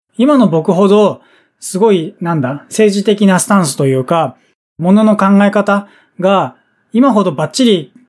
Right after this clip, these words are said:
方向性があったわけではないと思いますけど、でも、中学生とか高校生ながらに、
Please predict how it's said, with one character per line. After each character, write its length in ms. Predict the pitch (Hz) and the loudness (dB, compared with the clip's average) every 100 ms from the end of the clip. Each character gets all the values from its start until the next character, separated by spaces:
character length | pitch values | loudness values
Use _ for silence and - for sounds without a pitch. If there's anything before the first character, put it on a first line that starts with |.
| _ - | _ -4
方 200 | 202 202 | -2 0
向 140 | 220 | 0
性 160 | 208 196 | 0 0
が 80 | |
あ 40 | 226 | 0
っ 40 | |
た 80 | 226 | 0
わ 60 | 175 | -2
け 80 | |
で 60 | 156 | -2
は 40 | |
な 140 | 143 202 | -2 -2
い 40 | |
と 80 | 196 | -2
思 120 | 151 | 0
い 20 | |
ま 100 | 156 165 | 0 0
す 60 | |
け 100 | - | 0
ど、 300 | 151 180 151 - _ _ | 0 0 0 -6 _ _
で 100 | 262 | -2
も、 320 | 277 285 277 - _ _ _ | 2 2 0 -6 _ _ _
中 240 | - 240 233 | -4 0 2
学 180 | 240 | 0
生 180 | - 185 | 0 -2
と 80 | 160 | -2
か 100 | 147 | -6
高 200 | - 214 | -2 0
校 140 | 208 | 0
生 160 | 220 233 | 0 2
な 140 | 220 | 2
が 100 | 247 | 2
ら 100 | 202 | 0
に、 300 | 180 220 160 | 2 2 0